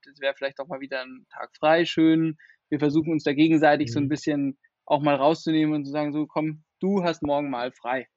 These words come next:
Speaker 1: Und dann denkt man sich selber immer so, „Hm, eigentlich, ja gut, okay, dann nehme ich mir morgen mal frei.“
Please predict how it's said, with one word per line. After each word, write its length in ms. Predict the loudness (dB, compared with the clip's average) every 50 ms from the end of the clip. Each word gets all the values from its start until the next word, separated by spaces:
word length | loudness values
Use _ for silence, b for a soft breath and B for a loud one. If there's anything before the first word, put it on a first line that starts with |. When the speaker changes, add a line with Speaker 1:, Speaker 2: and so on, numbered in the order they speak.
| _ _ _
Speaker 1:
Und 180 | -14 -10 -6
dann 300 | -4 -4 -2 -4 -6 -8 -10 -10
denkt 160 | -8 -6 -4
man 100 | -4 -2
sich 120 | -2 -2 0
selber 180 | 0 0 0 0
immer 140 | -2 -2
so, 100 | -2 -2 -2
„Hm, 420 | -2 0 0 0 0 0 -2 b b b b b b -4
eigentlich, 480 | 0 2 2 2 0 -2 -6 -14 -20 _ _ _ _ _ -4
ja 160 | -2 -2 0
gut, 340 | 2 2 2 2 2 -2 -14
okay, 280 | -10 -10 -8 -6 -4 -2
dann 120 | -2 -2 -2
nehme 160 | -2 -2 -4
ich 60 | -4
mir 120 | -4 -6 -6
morgen 260 | -6 -6 -6 -8 -8
mal 140 | -10 -10 -12
frei.“ 300 | _ -10 -10 -10 -10